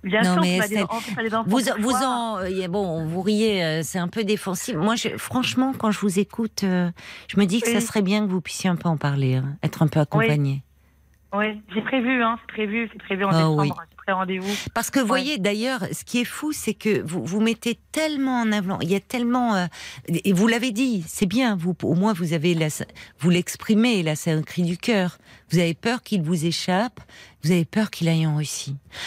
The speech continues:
Speaker 2: Comme si
Speaker 1: Qu'il travaille
Speaker 2: finalement
Speaker 1: en Russie, ou qu'il, euh, qu'il, euh, qu'il, qu'il
Speaker 2: Oui,
Speaker 1: choisisse
Speaker 2: mais
Speaker 1: la
Speaker 2: comme
Speaker 1: culture
Speaker 2: si
Speaker 1: russe.
Speaker 2: vous ne vous sentez pas, oui, mais, euh,
Speaker 1: Légitime.
Speaker 2: la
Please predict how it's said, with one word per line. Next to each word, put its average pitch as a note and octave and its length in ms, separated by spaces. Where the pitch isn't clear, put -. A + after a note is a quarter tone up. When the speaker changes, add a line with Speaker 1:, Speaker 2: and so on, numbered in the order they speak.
Speaker 2:
Comme A#3 180
si A#3+ 220
Speaker 1:
Qu'il G#3+ 220
travaille G#3 180
Speaker 2:
finalement G#3+ 220
Speaker 1:
en - 20
Russie, A#3 640
ou G#3+ 100
qu'il, G3 140
euh, F#3 140
qu'il, G3 220
euh, F3 160
qu'il, F3 140
qu'il A#3+ 100
Speaker 2:
Oui, D4+ 140
Speaker 1:
choisisse F#3 320
Speaker 2:
mais A#3+ 60
Speaker 1:
la - 20
Speaker 2:
comme - 220
Speaker 1:
culture F#3+ 160
Speaker 2:
si G#3 120
Speaker 1:
russe. B3 80
Speaker 2:
vous C#4+ 120
ne C4+ 100
vous D4 160
sentez C#4+ 420
pas, D#4 220
oui, A#3+ 200
mais, B3 140
euh, F#3 220
Speaker 1:
Légitime. A3 240
Speaker 2:
la A#3+ 80